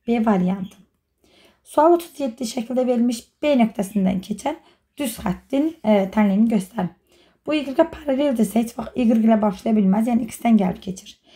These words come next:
Şəkildə verilmiş nöqtənin x-i mənfi birdir, y isə dörddür.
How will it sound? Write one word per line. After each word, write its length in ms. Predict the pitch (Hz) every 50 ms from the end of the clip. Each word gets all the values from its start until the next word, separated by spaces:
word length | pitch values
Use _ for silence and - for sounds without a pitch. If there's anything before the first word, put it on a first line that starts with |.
| _ _ _ -
Şəkildə 320 | - 247 - 294 277 330 320
verilmiş 340 | 330 302 269 277 285 - -
nöqtənin 440 | 269 254 220 - - 254 254 254 - -
x-i 200 | - - - 262
mənfi 460 | 247 240 240 226 220 220 - 262 226
birdir, 320 | 214 190 175 185 233 233 -
y 220 | 233 220 220 214
isə 260 | 214 254 233 - 302 240 226
dörddür. 400 | 233 208 185 - _ - 202 -